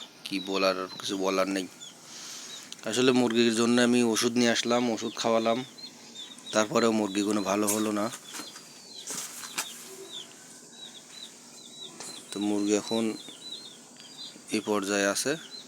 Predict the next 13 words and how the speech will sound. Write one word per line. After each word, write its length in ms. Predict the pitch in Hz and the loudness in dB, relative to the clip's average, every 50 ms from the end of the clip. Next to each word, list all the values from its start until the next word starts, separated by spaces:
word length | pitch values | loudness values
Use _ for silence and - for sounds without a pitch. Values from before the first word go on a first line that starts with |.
| - - - - - - - - - - | -16 -16 -14 -10 -10 -10 -10 -8 -2 2
এই 100 | 139 151 | 4 6
মুরগির 260 | 160 160 151 151 147 | 6 6 6 6 6
বাচ্চাটা 300 | 139 135 - - 131 127 | 4 4 4 4 2 2
শুধুমাত্র, 440 | - - 123 117 117 120 117 - 131 | 2 0 0 0 0 0 2 4 4
ওই 80 | 139 143 | 6 8
মুরগির 280 | 147 143 131 127 127 | 8 8 8 6 2
বাচ্চাটা 320 | 120 117 - - 113 117 120 | 2 2 0 -2 -2 -2 -2
একটু 120 | 104 - | 0 0
সুস্থ 300 | - - - 113 - - - - | -2 -2 -2 -4 -6 -8 -10 -6
দেখতে 240 | 101 104 98 - 107 | -6 -6 -4 -2 -2
পাচ্ছি, 380 | 101 104 101 - - 110 120 147 - - - - - - - - - - - - - - - - - - - - - - | 0 0 2 2 2 2 2 -2 -4 -6 -8 -8 -8 -8 -10 -12 -14 -14 -14 -14 -12 -12 -12 -12 -12 -12 -14 -12 -8 -4
আর 460 | 113 110 107 107 101 101 98 - 98 - - | 0 2 2 2 2 2 0 -2 -4 -8 -2
বাদবাকিগুলো 840 | 107 110 110 107 107 107 107 - 110 107 104 113 113 117 117 110 | 2 4 4 4 4 0 -2 0 -2 -2 -2 0 2 2 2 2